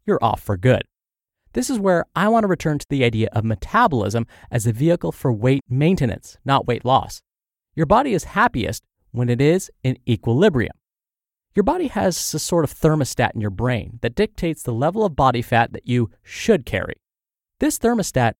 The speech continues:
is adjustable, but a hardline approach to calorie restriction doesn't necessarily adjust the thermostat. You may eat less and exercise more and initially lose weight, but if you don't adjust the thermostat,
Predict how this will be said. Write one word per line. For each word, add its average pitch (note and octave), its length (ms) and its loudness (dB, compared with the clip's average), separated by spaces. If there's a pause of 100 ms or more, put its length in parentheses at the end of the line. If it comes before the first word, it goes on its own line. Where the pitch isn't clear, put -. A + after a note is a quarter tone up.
is A2 100 -2
adjustable, B2+ 600 0 (360)
but B2+ 120 0
a A2+ 40 2
hardline G#3 520 2
approach E3 360 0
to - 60 -14
calorie G#3+ 420 2
restriction B2 520 0 (360)
doesn't C4+ 320 0
necessarily G#3 680 -2
adjust G3 400 0
the - 80 -8
thermostat. G2+ 500 -2 (580)
You G#3+ 120 4
may D4+ 100 2
eat - 220 -2
less F3 280 2
and C3+ 100 0
exercise E3 500 0
more A2 340 0 (220)
and G#3 200 2
initially C3 380 0
lose A2 240 0
weight, G#3 280 2 (420)
but C3+ 100 -2
if - 80 -4
you C3 80 -2
don't F3+ 380 4
adjust C3+ 360 0
the - 80 -12
thermostat, E3+ 600 2